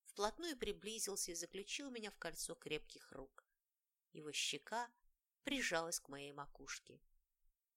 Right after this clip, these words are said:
"Я тебя подвёл. Прости меня", —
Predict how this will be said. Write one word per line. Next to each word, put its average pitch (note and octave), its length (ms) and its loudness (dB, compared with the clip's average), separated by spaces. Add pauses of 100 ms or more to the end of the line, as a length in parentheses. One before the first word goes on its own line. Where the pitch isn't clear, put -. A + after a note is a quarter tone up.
(1300)
"Я G#3+ 200 4
тебя E3+ 340 4
подвёл. C#3 680 -4 (500)
Прости F3 640 6
меня", — C#3 360 -10